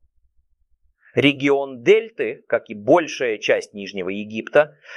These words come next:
представляет собой практически безводную пустыню,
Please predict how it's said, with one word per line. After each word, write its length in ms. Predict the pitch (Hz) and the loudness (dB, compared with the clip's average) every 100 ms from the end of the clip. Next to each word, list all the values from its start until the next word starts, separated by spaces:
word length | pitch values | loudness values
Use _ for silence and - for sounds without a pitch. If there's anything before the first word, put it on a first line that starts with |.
| - | -2
представляет 640 | 139 139 147 139 180 196 | -2 2 0 2 0 -4
собой 320 | - 156 160 170 | -6 -4 -4 -4
практически 640 | 156 135 160 151 - 135 | -2 -4 -6 -16 -14 -8
безводную 600 | 127 131 151 139 139 127 | -6 -4 -4 -4 -8 -10
пустыню, 720 | - 143 - 240 196 131 117 | -8 -10 -4 -4 -2 -6 -10